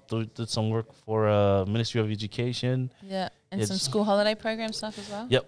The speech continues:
Speaker 1: yep. We do a, uh, school holiday program with, um, with Coconut Wireless,
Speaker 2: Mm.
Speaker 1: with, uh, Mary Alway. So big shout out to her, man. Like, all these wonderful people working with them, even yourself, like,
Speaker 2: Mm.
Speaker 1: working with you and, and,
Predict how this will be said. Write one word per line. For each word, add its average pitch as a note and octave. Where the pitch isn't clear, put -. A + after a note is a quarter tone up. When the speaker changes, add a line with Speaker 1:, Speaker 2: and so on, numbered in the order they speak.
Speaker 1:
yep. A#2+
We A2
do A2+
a, G#2+
uh, G2
school A#2+
holiday A2
program G#2+
with, G2
um, F#2
with G2
Coconut A2
Wireless, D3+
Speaker 2:
Mm. G3
Speaker 1:
with, F#2+
uh, G2+
Mary G#2+
Alway. A2+
So F#2+
big G2+
shout G#2
out G2
to -
her, G2+
man. G2+
Like, G2
all A2+
these A#2
wonderful A2
people G#2
working G#2
with G2
them, G#2
even A2
yourself, A2
like, F#2+
Speaker 2:
Mm. G2+
Speaker 1:
working G#2
with G2+
you G#2+
and, F#2+
and, F#2+